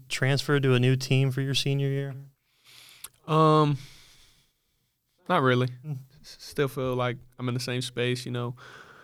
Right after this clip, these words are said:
Speaker 2: majority of the coaches, coaches I'm playing for, they've been here. Um, I know we brought in some new guys, but still a lot of familiar faces. So,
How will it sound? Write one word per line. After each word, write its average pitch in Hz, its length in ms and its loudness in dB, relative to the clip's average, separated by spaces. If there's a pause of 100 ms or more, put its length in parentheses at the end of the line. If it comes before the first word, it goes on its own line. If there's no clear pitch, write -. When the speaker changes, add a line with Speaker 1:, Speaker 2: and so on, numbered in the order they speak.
(240)
Speaker 2:
majority 135 520 2
of 127 60 -2
the 131 40 -10
coaches, 131 400 -2
coaches 127 380 -4
I'm 123 140 -2
playing 123 240 -4
for, 120 260 -6
they've 123 180 -2
been 127 200 -2
here. 127 380 -2 (300)
Um, 120 520 -6
I 117 80 -8
know 123 140 -2
we 123 100 -2
brought 123 260 -2
in 123 60 -4
some 127 180 -8
new 127 140 -2
guys, 120 840 -6
but 123 380 -8 (160)
still 127 540 -4
a - 80 -10
lot 120 200 -4
of 123 80 -6
familiar 123 360 -6
faces. 120 640 -8 (120)
So, 117 280 -10